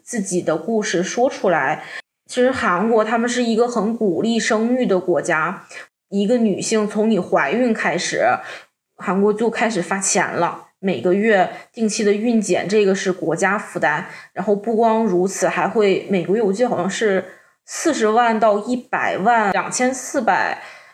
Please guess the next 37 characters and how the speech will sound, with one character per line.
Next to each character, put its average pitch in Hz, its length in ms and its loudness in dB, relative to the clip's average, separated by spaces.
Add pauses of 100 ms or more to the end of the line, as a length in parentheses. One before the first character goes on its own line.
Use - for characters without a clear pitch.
人 190 160 0
民 226 240 0
币 226 240 -2
到 185 420 4
六 226 340 2
千 214 300 0
人 196 100 2
民 208 160 2
币 247 120 -2
不 262 180 -2
等 208 300 0
的 - 80 2
一 185 220 -2
个 208 200 0
奖 185 400 -2
励 220 160 2
吧， 156 260 -2 (220)
这 254 180 2
个 202 120 2
要 180 180 4
看 196 380 -2
不 220 140 -4
同 175 340 -2
的 190 140 4
那 190 180 0
个 120 360 0
市 - 320 -2
和 202 180 0
区 220 400 -4
之 214 140 0
间 208 220 0
的 202 100 2
政 226 360 -2
策 196 180 0
也 165 60 -2
不 165 120 -6
同。 165 300 -6